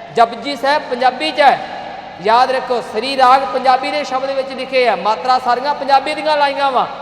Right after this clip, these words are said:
ਤੁਸੀਂ ਕਿੱਦਾਂ ਪੜ੍ਹੋਗੇ ਉਹਨੂੰ ਹਿੰਦੀ ਦੇ ਵਿੱਚ? ਫਿਰ ਬੇਨਤੀ ਕਰਾਂਗਾ, ਪੰਜਾਬੀ ਬੋਲਣੀ ਸਿੱਖੋ, ਪੰਜਾਬੀ ਬੋਲਣੀ ਪੜ੍ਹੋ, ਆਪਣੇ ਘਰਾਂ 'ਚ ਪੰਜਾਬੀ ਲਾਗੂ ਕਰੋ, ਇਹ ਬੜੀ ਜ਼ਰੂਰੀ।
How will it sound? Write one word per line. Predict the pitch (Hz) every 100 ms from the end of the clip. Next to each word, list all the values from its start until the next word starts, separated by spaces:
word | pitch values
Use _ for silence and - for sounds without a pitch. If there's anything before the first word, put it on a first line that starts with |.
| -
ਤੁਸੀਂ | 240 262
ਕਿੱਦਾਂ | 262 240 277
ਪੜ੍ਹੋਗੇ | 277 285 302 294
ਉਹਨੂੰ | 285
ਹਿੰਦੀ | 247 196
ਦੇ | 240
ਵਿੱਚ? | 262 262 262 - - - -
ਫਿਰ | 226 302
ਬੇਨਤੀ | 294 254 277
ਕਰਾਂਗਾ, | 254 240 220 185
ਪੰਜਾਬੀ | - 208 220 220 254
ਬੋਲਣੀ | 220 226 220 214
ਸਿੱਖੋ, | - 214 269 294 320 - - - -
ਪੰਜਾਬੀ | 220 226 214 240
ਬੋਲਣੀ | 202 214 214
ਪੜ੍ਹੋ, | 214 226 262 311 294 - -
ਆਪਣੇ | 190 220 233 233
ਘਰਾਂ | - 196 214
'ਚ |
ਪੰਜਾਬੀ | 226 196 202 190 220
ਲਾਗੂ | 196 185 220
ਕਰੋ, | 233 240 226
ਇਹ | 254
ਬੜੀ | - 214 -
ਜ਼ਰੂਰੀ। | 196 220